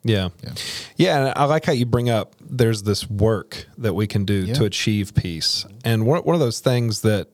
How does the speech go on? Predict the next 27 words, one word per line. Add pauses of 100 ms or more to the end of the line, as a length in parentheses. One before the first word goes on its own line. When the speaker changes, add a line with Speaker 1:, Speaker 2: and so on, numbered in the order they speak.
(140)
Speaker 1:
um, (380)
that
I
have
actively
sought
to
do (560)
the
last
few
years (580)
is
simply
just
talk
about
things
that
are
Speaker 2:
Mm-hmm.
Speaker 1:
bouncing
around
my
head,
like
that,